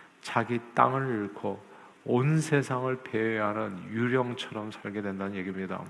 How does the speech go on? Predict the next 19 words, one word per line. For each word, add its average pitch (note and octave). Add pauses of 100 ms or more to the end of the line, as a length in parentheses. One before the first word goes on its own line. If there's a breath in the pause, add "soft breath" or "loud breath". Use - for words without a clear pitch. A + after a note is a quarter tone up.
(480 loud breath)
이게 A2+
중요하니까 A#2+
다시 G#2+
반복할게요. G#2+ (680 loud breath)
하나님의 C#3+ (280)
은혜를 C3
베풀지 A#2+
아니하시면 G#2 (1300 loud breath)
그 -
인생은 A2+
자기 G#2+ (100)
땅을 B2
잃고 G#2 (420 loud breath)
온 C3+
세상을 A#2+
배회하는 G#2+ (100)
유령처럼 A2
살게 G#2
됩니다. F#2+